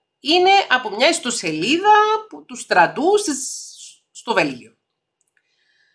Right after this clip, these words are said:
Πάμε στην επόμενη φωτογραφία. Αυτή είναι μια φωτογραφία που την έχει βάλει στο προφίλ του στο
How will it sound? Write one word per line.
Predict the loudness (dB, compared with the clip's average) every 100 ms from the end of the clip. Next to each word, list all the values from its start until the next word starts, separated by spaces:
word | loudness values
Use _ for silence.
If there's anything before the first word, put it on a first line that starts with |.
| _ _ _ _ _ _ _ _ _ _ _ _ _ 0
Πάμε | 2 4
στην | 2 2
επόμενη | 2 4 2 2
φωτογραφία. | -4 -10 -10 -10 -4 -2
Αυτή | -2 -2
είναι | -2
μια | 0
φωτογραφία | -2 -4 -2 -2 -2 -4 -6
που | -6
την | -18
έχει | -18 -18
βάλει | -6 -6 -6
στο | -12 -16 -18
προφίλ | -20 -20 -20 -20 _
του | -20
στο | -20